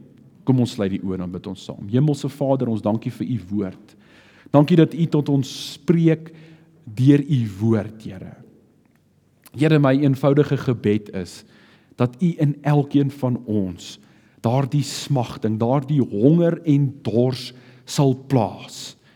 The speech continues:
na die Heilige Gees. Here, ek bid dat u daardie smagting ook in ons hart sal sit,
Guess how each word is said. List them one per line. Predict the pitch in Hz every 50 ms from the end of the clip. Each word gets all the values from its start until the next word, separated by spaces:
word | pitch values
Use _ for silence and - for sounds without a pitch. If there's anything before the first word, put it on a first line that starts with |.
| _ _ _ _ _ _ _ -
na | 113 104 101
die | 98 90
Heilige | - 92 95 92 90 - - 92
Gees. | - - - - - - - - - - - _ _ _ _ _ _ _ _ _ _ _ _ _ _ _ _ _ _ _ _ _ - -
Here, | 147 180 180 170 160 156 143 127 - - - - - - - _ - - _ - -
ek | 151 - -
bid | - 165 165
dat | 170 165 -
u | 175 180 175 143
daardie | 143 139 151 156 151 160 170 -
smagting | - - - - - 175 165 180 - 196 180 175
ook | 170 170 165 - 170
in | 160 160
ons | 160 156 -
hart | - - 117 139 165 165 - -
sal | - 180 175 165 156
sit, | - - - - 175 156 160 -